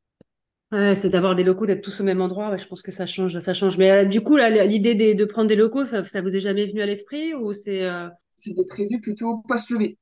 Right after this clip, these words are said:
Speaker 2: En fait, l'idée, c'était que, voilà, on, on
Speaker 1: Hmm.
Speaker 2: délivre le plus possible sur les deux, trois premières années, euh, pour montrer qu'on était capable de faire beaucoup avec, euh, avec moins. Voilà, moins
Speaker 1: Mhm.
Speaker 2: d'outils,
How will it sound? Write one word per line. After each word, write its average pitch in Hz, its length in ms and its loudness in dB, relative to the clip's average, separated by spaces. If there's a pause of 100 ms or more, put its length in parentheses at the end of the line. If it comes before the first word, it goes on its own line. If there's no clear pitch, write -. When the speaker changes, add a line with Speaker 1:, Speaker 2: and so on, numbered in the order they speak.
Speaker 2:
En 160 100 -14
fait, 202 180 -4
l'idée, 196 220 -4
c'était 202 240 -4
que, 175 120 -4
voilà, 170 340 -2
on, 160 260 -8
on 170 220 2
Speaker 1:
Hmm. 196 40 0
Speaker 2:
délivre 190 220 4
le - 360 -20
plus 233 180 -6
possible 214 440 -4
sur 208 180 -10
les 170 100 2
deux, 190 120 -2
trois 196 220 -4
premières 180 360 -2
années, 190 320 0 (360)
euh, 151 360 0
pour 165 120 -8
montrer 185 260 -2
qu'on 180 140 -2
était 175 200 0
capable 190 300 0
de 175 80 2
faire 170 200 -4
beaucoup 208 380 -8 (580)
avec, 156 340 -6
euh, 147 180 -6 (100)
avec 151 220 -8
moins. 156 320 -2 (140)
Voilà, 170 240 0
moins 165 140 -2
Speaker 1:
Mhm. 190 80 2
Speaker 2:
d'outils, - 340 -4